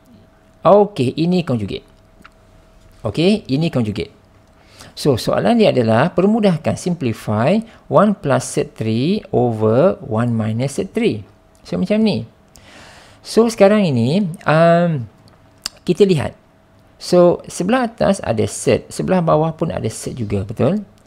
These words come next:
Dan kita, kalau boleh, kita nak hilangkan set sebelah bawah. So, sebab itulah, kita akan pertimbangkan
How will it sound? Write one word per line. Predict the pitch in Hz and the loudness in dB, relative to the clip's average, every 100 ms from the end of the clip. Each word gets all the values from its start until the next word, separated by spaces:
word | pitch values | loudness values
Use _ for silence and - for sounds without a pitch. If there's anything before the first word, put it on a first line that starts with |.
| _ _ - | _ _ -2
Dan | 160 160 156 | 2 2 0
kita, | 160 - 214 202 170 | -6 0 4 4 4
kalau | 147 151 | 2 2
boleh, | 160 190 247 | 2 0 0
kita | 165 151 143 | -2 -4 -2
nak | 127 - | -2 -4
hilangkan | 135 131 123 117 - 117 113 117 | -6 -2 -2 -2 0 0 0 -4
set | 117 - - | -6 -6 -6
sebelah | 110 104 101 | -4 -4 -2
bawah. | 101 98 - - _ _ _ _ | -2 -2 -6 -18 _ _ _ _
So, | - 135 131 | -2 0 2
sebab | 131 113 | 0 -4
itulah, | 151 190 123 165 190 - _ _ | 0 0 0 -2 -6 -14 _ _
kita | - 143 156 | -10 -4 -2
akan | 123 - 123 - | 0 -2 -4 -4
pertimbangkan | 127 123 117 120 160 | -2 -2 -2 0 2